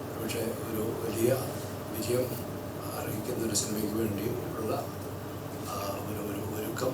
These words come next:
പുറകിൽ നടക്കുന്നു എന്നുള്ളതാണ്. അല്ലെങ്കിൽ അത് പൂർത്തീകരിച്ചു കഴിഞ്ഞിരിക്കുന്നതാണ്. തീർച്ചയായിട്ടും ഈ സിനിമ തിയേറ്ററുകളിലേക്ക്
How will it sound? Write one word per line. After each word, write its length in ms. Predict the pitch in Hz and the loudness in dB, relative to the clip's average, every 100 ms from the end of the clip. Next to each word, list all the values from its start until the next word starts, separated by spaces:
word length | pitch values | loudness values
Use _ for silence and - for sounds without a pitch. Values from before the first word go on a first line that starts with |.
| - - | 0 -2
പുറകിൽ 260 | 113 110 110 | -2 0 2
നടക്കുന്നു 380 | 101 113 127 151 165 | 2 4 4 4 4
എന്നുള്ളതാണ്. 420 | 117 104 104 101 101 | 4 2 2 0 0
അല്ലെങ്കിൽ 240 | 107 113 | 2 4
അത് 80 | 113 113 | 4 2
പൂർത്തീകരിച്ചു 500 | 117 117 127 120 117 113 | 0 2 4 4 2 2
കഴിഞ്ഞിരിക്കുന്നതാണ്. 720 | 117 120 117 107 104 - - - - - - - | 2 0 0 -2 -2 -2 -2 -4 -4 -6 -6 -4
തീർച്ചയായിട്ടും 500 | 117 123 117 120 120 | -2 2 2 4 6
ഈ 100 | 120 117 123 | 6 6 6
സിനിമ 280 | 113 107 110 - - - - | 4 4 2 2 -2 -4 -4
തിയേറ്ററുകളിലേക്ക് 760 | 107 104 104 104 104 101 - | -2 -2 -2 0 0 0 -2